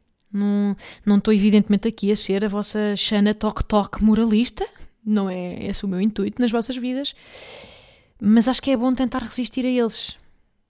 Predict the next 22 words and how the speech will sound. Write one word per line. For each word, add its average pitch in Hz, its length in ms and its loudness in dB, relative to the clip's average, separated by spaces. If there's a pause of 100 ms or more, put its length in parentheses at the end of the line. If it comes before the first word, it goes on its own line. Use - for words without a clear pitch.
(180)
Tipo, - 180 -10
resistir 226 480 -2
a 285 40 2
ser 262 220 0
parte 247 460 0
daquela 240 500 0
massa 220 720 2 (380)
acéfala 233 1000 4 (600)
do 220 160 -2
ódio 240 280 2
comum, 233 460 2 (120)
sabem? 202 520 -4
Acho 214 140 -2
que - 120 0
é 247 40 6
um 269 220 4
dos 240 220 0
usos 247 240 0
mais 277 340 2
perversos 233 1080 -2 (800)
da 208 100 -2
internet, 208 840 0